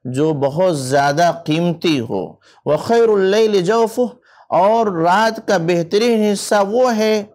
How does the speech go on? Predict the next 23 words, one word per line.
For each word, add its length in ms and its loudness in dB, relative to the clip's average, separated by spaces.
جس 240 -4
کو 160 0
رات 360 0
کا 100 0
نصف 360 -2
کہا 240 0
جاتا 460 0
ہے، 180 -4
جوف 440 -2
کہا 220 -2
جاتا 460 0
ہے، 220 -6
جو 120 -2
تہجد 580 -2
کا 100 0
وقت 300 -2
ہوتا 380 -4
ہے۔ 80 -8
وافضل 560 -2
الشہر، 460 0
اور 260 0
سب 360 -2
سے 400 0